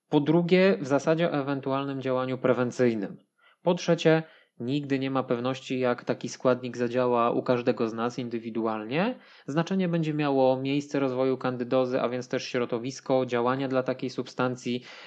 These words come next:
czy zwyczajnie wchłanialność danego związku.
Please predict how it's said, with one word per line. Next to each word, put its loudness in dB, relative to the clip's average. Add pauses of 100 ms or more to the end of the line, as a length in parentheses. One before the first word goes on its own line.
(120)
czy 0
zwyczajnie -4
wchłanialność 0
danego 0
związku. -4